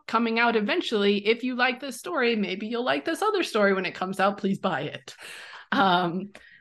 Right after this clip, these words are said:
and so, and actually, I've had really incredible support from my readers. So I'm,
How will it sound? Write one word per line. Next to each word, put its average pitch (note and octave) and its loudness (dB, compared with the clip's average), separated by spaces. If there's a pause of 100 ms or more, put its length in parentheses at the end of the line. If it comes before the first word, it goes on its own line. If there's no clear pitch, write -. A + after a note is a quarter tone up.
(140)
and A3+ 4
so, B3+ 8
and B3 4
actually, D#4+ 2
I've A#3+ 2
had A#3+ 2
really A3+ -2
incredible F#3+ -6
support - -6
from F#3 -6
my D#3+ -2
readers. D#3+ -4
So D#3+ -2
I'm, F#3 -2